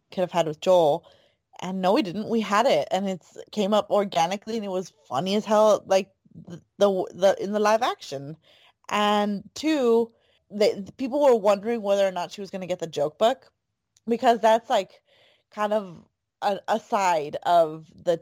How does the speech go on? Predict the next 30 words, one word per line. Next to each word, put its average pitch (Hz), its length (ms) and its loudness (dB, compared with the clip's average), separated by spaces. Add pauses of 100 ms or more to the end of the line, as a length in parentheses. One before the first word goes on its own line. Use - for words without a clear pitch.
(120)
video 165 300 -6
game. 127 260 -12 (300)
It 226 120 0
happens 277 560 -2
organically, 180 840 -4 (280)
and 202 220 0
there 190 220 6
are, - 20 4
like, 185 240 0 (120)
video 180 260 -4
compilations 180 640 -8
of 170 80 -10
people, 170 320 0
like, 151 320 2 (160)
pa-, 214 320 0
putting 170 320 -2
all 175 560 4
of 175 80 4
the 185 60 -4
jokes 170 260 -4
that 170 80 -20
she 185 100 -18
says 175 220 -6
throughout 170 220 -6
the 170 60 -14
game, 156 260 -4
like, 147 240 -8
in 165 160 -4
one 165 260 0
thing. 147 500 -6